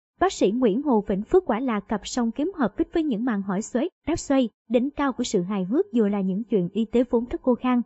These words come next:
hàng loạt thắc mắc rất nhạy cảm của các quý anh, quý ông, kể cả của các chị em sẽ được M C và khách mời chuyển thể thành những tình huống cười ra nước mắt. Hàng loạt các thắc mắc đã được bác sĩ giải mã như vì sao người ta nói khoai to, không lo chết đói, thế nào là kích thước chuẩn,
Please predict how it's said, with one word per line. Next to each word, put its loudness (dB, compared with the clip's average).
hàng -2
loạt -2
thắc -6
mắc -4
rất -4
nhạy 0
cảm -2
của 2
các -4
quý 2
anh, 0
quý 4
ông, 4
kể 2
cả -4
của 4
các -6
chị 0
em 0
sẽ -4
được 0
M -2
C -8
và -2
khách -8
mời 2
chuyển 0
thể -4
thành -2
những -2
tình -2
huống 2
cười 2
ra -2
nước -2
mắt. -4
Hàng 2
loạt 0
các -4
thắc -6
mắc -2
đã -2
được 0
bác -2
sĩ -2
giải -4
mã -2
như 2
vì 2
sao -2
người 0
ta -2
nói 0
khoai -2
to, 0
không 4
lo 0
chết -4
đói, 0
thế -2
nào 0
là -2
kích -6
thước 2
chuẩn, 2